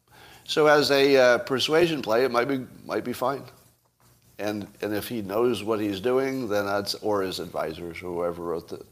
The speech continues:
the tweet, I'd, I'd, I would have given Trump a pass on this.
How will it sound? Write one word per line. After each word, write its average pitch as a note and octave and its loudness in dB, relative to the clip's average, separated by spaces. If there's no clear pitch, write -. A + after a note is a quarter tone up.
the D#2 -12
tweet, F2+ -10
I'd, D4 4
I'd, E3+ 0
I C3+ 4
would D#3 6
have C3+ 2
given A#2+ 2
Trump A2+ -2
a F#2+ -4
pass F#2 -4
on E2 -8
this. F#2+ -10